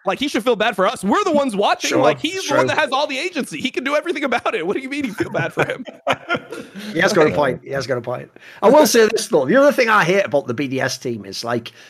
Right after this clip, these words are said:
Speaker 2: give me at least, like, some angle to get hyped. Like, I'll give you an example. For real, if I could make a change tomorrow, I just,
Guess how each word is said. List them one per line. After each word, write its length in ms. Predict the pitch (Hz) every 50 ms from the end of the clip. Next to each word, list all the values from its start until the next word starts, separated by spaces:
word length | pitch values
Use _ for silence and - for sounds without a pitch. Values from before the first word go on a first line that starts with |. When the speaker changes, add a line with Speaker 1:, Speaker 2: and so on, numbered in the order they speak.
| - - _
Speaker 2:
give 140 | - 523 539
me 120 | 523 466
at 80 | - -
least, 260 | 311 339 294 - -
like, 200 | 233 208 - -
some 300 | - - - 240 208 196
angle 360 | 185 202 240 240 208 226 208 -
to 100 | - 170
get 140 | 165 160 -
hyped. 360 | - 160 208 220 - - -
Like, 120 | 156 -
I'll 100 | 214 226
give 140 | 185 233 269
you 60 | 269
an 60 | 262 247
example. 580 | 233 170 - 190 196 202 196 - 135 87 85 - - - - _ _
For 180 | _ - 277 254
real, 340 | 262 285 285 247 190 - -
if 140 | 180 170 -
I 120 | - 240 -
could 220 | - 226 226 -
make 240 | - 220 208 - -
a 40 | 175
change 400 | - - 196 180 156 127 - -
tomorrow, 460 | - 127 127 131 120 95 87 87 - -
I 120 | 190 196
just, 200 | 180 196 190 -